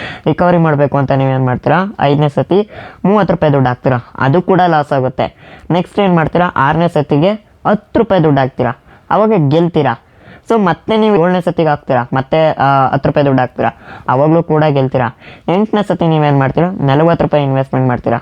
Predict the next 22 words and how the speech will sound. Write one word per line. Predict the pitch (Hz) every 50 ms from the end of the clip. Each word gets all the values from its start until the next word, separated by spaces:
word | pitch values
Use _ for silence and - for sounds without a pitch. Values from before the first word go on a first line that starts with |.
| - -
ಆವಾಗ | - - 127 139 139 143 139 156 180 185 - - - - - _ _ - -
ಸೋಲ್ತೀರಾ. | - 170 185 196 175 165 - 151 135 120 123 - _ _ - - - - - _ -
So | 214 220 214
ಈ | 180 170 196 220
ರೀತಿ | 220 185 147 - 160 143 - -
ನಿಮ್ಮನ್ನ, | 160 165 175 185 202 214 208 220 240 240 -
ನಿಮ್ಮ | - 151 165 175 180 180
ಮೈಂಡ್ನ | 160 143 139 151 180 214 233 226 214 214 202
ಅವರು | 185 180 196 214 202 165
ರೀಡ್ | 143 147 170 190 185
ಮಾಡ್ತಾರೆ. | 180 160 151 143 127 - 131 123 117 - - - - - - - -
So | 196 208 202
ಈ |
ರೀತಿ | 190 196 - - 226 220 196
ರೀಡ್ | 160 156 180 214 220 196
ಮಾಡಿಕೊಂಡು | 185 175 165 151 139 151 147 147 147 180 202 - - 151
ನಿಮ್ಮ | 151 147 160 170 175
ಹತ್ರ | 180 170 - 175
ಇರೋ | 175 165 147 147 156 170 160
ದುಡ್ಡನ್ನು | 151 151 135 143 147 147 165 170 -
ಕಂಪ್ಲೀಟಾಗಿ | - 147 139 160 180 190 - _ _ - 208 208 220 233 226 - 208 185 156 151 175 170
ಕಿತ್ಕೊತಾರೆ. | - - 156 139 - - 147 139 135 131 135 127 123